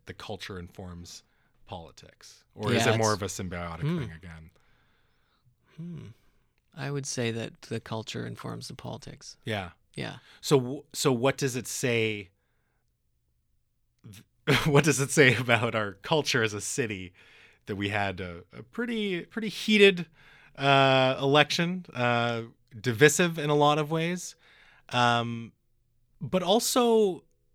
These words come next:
Speaker 1: one whose results relegate to the status quo in a lot of ways. And what I mean by that is, you know, the M P A did very well. The Greens did very well. Uh, Kennedy Stewart is an independent candidate, but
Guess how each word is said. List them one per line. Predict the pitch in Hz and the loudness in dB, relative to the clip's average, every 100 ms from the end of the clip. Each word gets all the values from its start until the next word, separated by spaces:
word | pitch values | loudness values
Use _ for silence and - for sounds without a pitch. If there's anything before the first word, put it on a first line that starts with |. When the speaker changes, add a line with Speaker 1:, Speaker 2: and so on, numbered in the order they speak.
| _ _ _ _ | _ _ _ _
Speaker 1:
one | 135 123 156 170 170 170 - | -8 0 2 2 0 -6 -8
whose | - 139 120 | -6 -6 -2
results | 120 107 127 143 - - - _ | -4 0 2 0 -2 -14 -16 _
relegate | 107 101 120 127 107 123 120 - | -10 -2 0 0 -2 -4 -4 -10
to | - 123 113 110 104 - _ _ _ _ _ _ - - _ _ 110 | -8 -4 -2 -4 -8 -14 _ _ _ _ _ _ -20 -20 _ _ -16
the | 101 | -12
status | - 113 107 - | -6 -6 -6 -10
quo | - 117 113 | -8 -4 -4
in | 101 | -4
a | 90 | -10
lot | 80 78 | -14 -18
of | 80 | -18
ways. | 82 | -12
And | 98 107 | -8 -4
what | 113 | -2
I | |
mean | 117 120 127 | -2 -2 0
by | 113 110 | 2 2
that | 104 101 | 2 0
is, | 98 90 82 - _ _ _ | -2 -8 -12 -18 _ _ _
you | 151 | -2
know, | 101 | 0
the | 107 | -2
M | 101 | -4
P | - 101 | -6 -6
A | |
did | 95 92 | -8 -12
very | 85 | -12
well. | 80 78 80 | -12 -18 -20
The | 87 | -18
Greens | 85 95 90 82 | -12 -10 -10 -14
did | 80 | -18
very | 80 - - | -18 -20 -20
well. | - - _ - - _ - | -20 -20 _ -20 -20 _ -14
Uh, | 95 87 85 82 - _ _ _ _ - | -12 -10 -12 -16 -20 _ _ _ _ -20
Kennedy | - 127 117 | -6 -2 -2
Stewart | - 123 113 | 0 0 0
is | 101 | 0
an | 104 | -4
independent | 101 101 110 98 92 | -6 -6 -8 -10 -8
candidate, | 107 110 143 - | -8 -6 -10 -8
but | 123 | -8